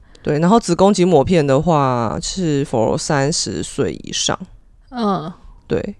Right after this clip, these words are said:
Speaker 1: 然后跟那个大肠癌的话，最主要就是做那个粪便嘛，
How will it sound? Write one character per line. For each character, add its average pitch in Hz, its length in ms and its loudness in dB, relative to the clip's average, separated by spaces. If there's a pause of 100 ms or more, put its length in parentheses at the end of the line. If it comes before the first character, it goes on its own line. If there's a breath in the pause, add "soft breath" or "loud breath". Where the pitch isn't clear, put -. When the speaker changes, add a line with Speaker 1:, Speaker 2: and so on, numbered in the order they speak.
(220)
Speaker 1:
然 151 180 0
后 147 480 4
跟 139 480 0 (200)
那 175 120 -2
个 147 120 0
大 185 160 4
肠 170 180 0
癌 127 80 4
的 117 100 4
话， 151 200 2
最 160 200 -4
主 139 120 0
要 120 100 4
就 147 120 -2
是 135 80 0
做 131 200 0
那 123 100 0
个 101 200 -2
粪 139 240 -2
便 143 200 0
嘛， - 240 -10